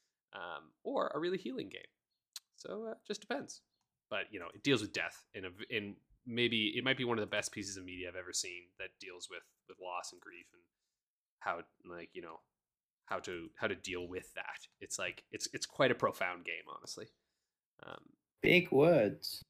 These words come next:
Speaker 1: yeah, hon-, honest, I'm being fully real here. Anyone who's played it, I think, could probably agree, agree with me, I, I would hope. But, uh, yeah, it's really, um, it's really something else.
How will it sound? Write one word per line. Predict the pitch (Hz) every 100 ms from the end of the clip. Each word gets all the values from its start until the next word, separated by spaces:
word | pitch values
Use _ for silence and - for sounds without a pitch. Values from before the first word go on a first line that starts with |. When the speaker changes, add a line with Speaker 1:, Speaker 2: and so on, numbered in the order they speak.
| -
Speaker 1:
yeah, | 101 95 87
hon-, | 135 160 196
honest, | 185 113
I'm | 151
being | 165 170 - - _
fully | - 131
real | 131
here. | 113 95 -
Anyone | 165 185
who's | 131
played | - 156
it, | 110
I | 104
think, | - 135 -
could | 101
probably | - 95 92
agree, | 90 104 98 92 - 101
agree | 98 104
with | 92
me, | 90
I, | 90 90 -
I | 92
would | 90
hope. | 92 - - _ _ _
But, | 92 87
uh, | 87 90 -
yeah, | 104 87 - 95
it's | - -
really, | 98 95 87 87
um, | 87 85 _
it's | -
really | 101 90
something | 92 - -
else. | -